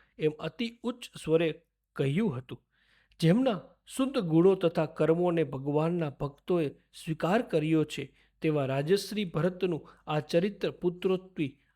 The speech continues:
આદિ કલ્યાણોનું કારણ, આયુષ્ય તથા ધન વધારનારું, યશ ફેલાવનારું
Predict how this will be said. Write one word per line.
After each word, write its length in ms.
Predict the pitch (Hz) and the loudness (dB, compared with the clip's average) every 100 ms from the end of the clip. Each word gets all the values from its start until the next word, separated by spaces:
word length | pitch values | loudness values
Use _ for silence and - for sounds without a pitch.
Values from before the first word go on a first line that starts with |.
| - | -6
આદિ 340 | 143 160 214 | -4 -2 -2
કલ્યાણોનું 800 | 190 170 160 165 160 156 160 160 | 0 2 4 4 4 4 2 0
કારણ, 360 | 160 131 160 143 _ _ _ | -2 -2 0 -2 _ _ _
આયુષ્ય 500 | 147 185 247 - 262 | 0 4 4 0 -4
તથા 360 | 226 180 180 147 | -2 -2 2 0
ધન 260 | 135 214 208 | 0 -8 -6
વધારનારું, 760 | 151 127 135 160 175 151 127 - _ _ | -6 -4 -2 0 0 -2 -4 -8 _ _
યશ 300 | 143 190 240 - - | 2 2 2 -4 -2
ફેલાવનારું 760 | 156 147 165 202 180 156 127 | 2 4 4 4 4 4 2